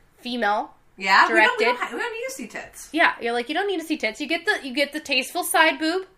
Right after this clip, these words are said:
Speaker 2: Yeah.
Speaker 1: Because Megan's boobs are fucking amazing to where you're
Speaker 2: Dude,
Speaker 1: getting a
Speaker 2: hers
Speaker 1: back shot, you still get nice, tasteful side
Speaker 2: And
Speaker 1: boob.
Speaker 2: you, you didn't get a full ass shot, but you got the top of the ass.
Speaker 1: Yeah.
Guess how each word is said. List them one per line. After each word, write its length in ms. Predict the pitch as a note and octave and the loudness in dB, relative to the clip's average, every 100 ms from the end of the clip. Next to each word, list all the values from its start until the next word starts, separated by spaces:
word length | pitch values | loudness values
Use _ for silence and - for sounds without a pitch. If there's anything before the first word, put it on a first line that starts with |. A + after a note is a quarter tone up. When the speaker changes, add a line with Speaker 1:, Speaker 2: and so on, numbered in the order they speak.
| - | -6
Speaker 2:
Yeah. 120 | G#4 - _ - | -6 -6 _ -10
Speaker 1:
Because 320 | B3 C#4 B3 | -2 -2 -2
Megan's 360 | A3+ A3+ A#3 | -4 -6 -8
boobs 300 | A3 A3+ G#3+ | -10 -12 -10
are 80 | G3 | -14
fucking 380 | F#3+ G3 - G3+ | -12 -14 -12 -12
amazing 480 | G3 C4 B3 G3+ G#3+ | -4 -2 -2 -2 -4
to 100 | A3+ | -6
where 240 | G#3+ G#3+ - - - | -2 -2 -2 -14 -4
you're 160 | A3+ C4+ | 0 2
Speaker 2:
Dude, 80 | C4 | 2
Speaker 1:
getting 120 | B3 | 2
a 40 | |
Speaker 2:
hers 80 | F#4+ | 2
Speaker 1:
back 300 | G#3 A3 C#4 | 6 6 4
shot, 320 | - D#4+ D#4 | 0 0 0
you 240 | B3 B3 A#3+ | 0 -6 -6
still 240 | - D4 | -6 -4
get 220 | B3+ B3 | -4 -4
nice, 240 | A#3 A3+ - | -4 -4 -6
tasteful 400 | B3 A3+ - F#3+ | -8 -8 -10 -12
side 260 | - F#3+ | -4 -4
Speaker 2:
And 80 | D#4+ | -2
Speaker 1:
boob. 200 | D#4 F4 | -2 -4
Speaker 2:
you, 60 | C4 | -4
you 60 | D#4+ | -8
didn't 120 | A4+ A4+ | -8 -8
get 100 | E4 | -8
a 60 | |
full 280 | E4 A3 C4 | -8 -4 0
ass 280 | C4+ D4 D4 | 2 2 0
shot, 320 | - D4+ D#4+ | -10 -8 -8
but 60 | C4 | -8
you 60 | B3+ | -10
got 120 | B3+ | -10
the 60 | |
top 300 | - D#3+ - | -10 -10 -10
of 60 | A#3 | -10
the 120 | C#4+ | -8
ass. 320 | D4 D4+ F4 | -4 -2 -2
Speaker 1:
Yeah. 320 | A#3 A3 F#3+ | 0 0 0